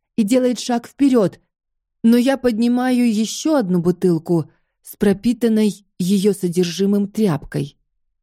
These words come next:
«Господи боже!» тараща глаза, восклицает Тайлер. «Сесилия, какого черта?» «Кто это сделал?» сердито кричу я,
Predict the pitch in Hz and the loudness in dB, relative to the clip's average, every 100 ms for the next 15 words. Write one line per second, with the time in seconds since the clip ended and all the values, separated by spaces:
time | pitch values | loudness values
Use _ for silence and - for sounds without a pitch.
0 | _ _ _ _ _ _ _ _ _ - | _ _ _ _ _ _ _ _ _ -10
1 | 160 151 220 269 262 - 262 240 247 247 | -6 0 0 0 -4 -8 -6 -2 -2 -2
2 | 240 277 202 151 135 151 143 139 _ _ | -2 0 0 -2 -4 -4 -4 -6 _ _
3 | _ _ _ - 185 170 165 170 165 170 | _ _ _ -2 0 2 0 -2 0 0
4 | 175 233 247 170 - 170 - 185 180 180 | 0 -2 -2 -4 -2 -4 -2 0 0 -2
5 | 170 143 139 139 - _ _ _ _ _ | -2 0 0 -4 -8 _ _ _ _ _
6 | _ _ _ - 277 277 - 349 330 247 | _ _ _ -4 -2 -2 2 4 4 4
7 | 170 147 - _ _ _ 208 208 311 370 | 2 -2 -8 _ _ _ -6 -2 0 0
8 | 392 - 392 302 - 160 143 - _ _ | -2 0 0 0 -4 -8 -8 -12 _ _
9 | _ _ _ _ _ _ _ _ _ _ | _ _ _ _ _ _ _ _ _ _
10 | _ - - 320 320 320 - 277 285 285 | _ -20 -4 0 2 0 -2 -4 -2 -4
11 | 247 214 302 294 196 160 139 - _ _ | -4 -2 0 0 0 -4 -8 -16 _ _
12 | _ _ _ _ _ - 196 190 185 175 | _ _ _ _ _ -4 -2 -2 -2 -2
13 | 185 175 - 185 233 262 | -2 -2 -2 -2 -2 -2